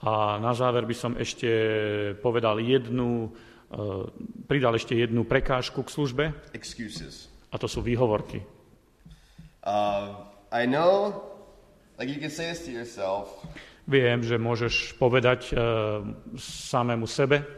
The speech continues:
Speaker 2: So I know God's prepared work for, a good work for me.
Speaker 1: Ja viem, že Pán Boh pripravil dobrú prácu, dobrú službu pre mňa.
Speaker 2: I know he's equipped me to do this work.
Speaker 1: Viem, že ma vystrojil pre túto prácu.
Speaker 2: Uh, the question is then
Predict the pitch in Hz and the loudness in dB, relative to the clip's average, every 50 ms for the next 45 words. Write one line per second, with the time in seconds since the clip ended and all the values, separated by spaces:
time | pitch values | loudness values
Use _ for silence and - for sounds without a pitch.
0 | - - - - - - - - 131 127 127 139 165 180 175 165 156 156 156 156 | -16 -16 -16 -18 -20 -18 -10 -4 -4 -2 0 0 0 0 2 2 2 4 4 2
1 | 156 151 151 - - 165 156 147 143 135 127 123 123 120 - - - 95 - 110 | 0 -2 -8 -8 -8 -8 -8 -8 -6 -6 -6 -8 -8 -8 -10 -14 -12 -10 -10 -10
2 | 110 135 139 127 117 110 110 104 - - 101 101 101 101 104 120 143 - - - | -8 -8 -8 -6 -6 -6 -8 -8 -10 -10 -10 -8 -8 -8 -8 -10 -10 -12 -14 -12
3 | - - 170 165 147 123 120 120 123 127 127 131 131 - 120 113 - 120 117 120 | -4 0 2 2 4 4 4 4 4 4 4 2 2 0 -2 0 2 2 2 2
4 | 117 110 - - 117 110 - 120 117 117 117 110 104 104 113 110 117 117 107 - | 0 0 -2 -4 -4 0 0 2 2 2 2 2 2 0 0 0 0 -2 -2 -2
5 | 110 107 104 107 - - 127 117 104 110 120 135 107 110 107 - - - 135 123 | -4 -4 -4 -6 -6 -4 -4 -4 -2 -2 -4 -2 -2 -2 -4 -2 0 2 2 2
6 | 113 120 117 - 123 123 120 123 127 127 127 131 123 - - - - - - - | 4 2 2 4 4 4 4 4 4 4 2 0 -4 -10 -18 -20 -20 -20 -16 -8
7 | - 131 147 160 175 175 170 165 165 - - 143 123 - - - 185 196 190 - | -4 -2 0 2 2 2 0 0 -4 -6 -6 -10 -12 -10 -6 -2 -2 -2 -2 -4
8 | 139 127 127 123 123 120 123 - 117 110 135 151 135 113 - - 98 92 92 101 | -6 -4 -4 -2 -4 -4 -6 -8 -6 -4 -4 -2 -2 -4 -4 -6 -8 -8 -8 -10
9 | 104 - - - - 196 220 202 185 160 147 123 139 131 131 127 123 120 120 - | -10 -12 -12 -4 2 6 8 8 8 8 6 4 4 4 6 6 6 4 4 2
10 | - - 135 147 - - - 147 143 143 143 147 156 156 147 147 139 127 - 143 | 0 0 0 0 0 2 4 4 6 6 6 6 4 4 2 2 0 2 2 2
11 | 127 151 127 139 139 135 139 - - 151 156 156 143 - - - - _ _ _ | 2 2 4 4 4 4 2 0 -2 -4 -4 -6 -8 -14 -20 -20 -20 _ _ _
12 | _ - - 110 120 120 123 120 123 123 123 123 123 123 127 123 - - - - | _ -6 0 2 4 4 4 4 4 4 2 2 0 -2 -4 -8 -10 -14 -16 -20
13 | - - - - - 131 127 127 127 123 - 156 160 175 165 - 165 151 135 131 | -20 -20 -16 -8 -6 -4 -4 -4 -4 -4 -2 -2 -2 -2 -2 -4 -8 -6 -4 -4
14 | 131 123 - 123 117 113 120 139 170 185 | -4 -4 -2 0 0 0 0 -2 -6 -8